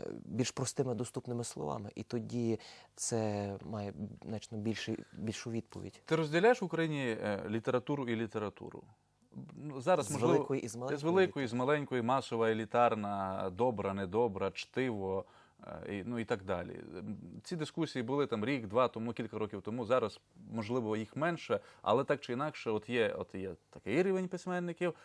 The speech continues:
Speaker 2: а є такі, яких всі читають, і це начебто іноді навіть зневажливо.
Speaker 1: А, боюсь, що розділяю, і я,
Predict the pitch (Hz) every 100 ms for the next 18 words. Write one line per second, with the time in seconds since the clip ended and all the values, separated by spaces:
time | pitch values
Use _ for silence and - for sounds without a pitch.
0 | - - 127 196 - 170 - 135 - 127
1 | 113 156 170 127 104 - 123 113 - -
2 | 104 113 107 92 98 98 104 92 92 117
3 | 95 - - - - - - - - -
4 | - - - - - - - - 107 107
5 | 107 104 113 143 147 - 131 123 104 131
6 | 143 185 113 - 113 107 104 104 101 -
7 | 110 107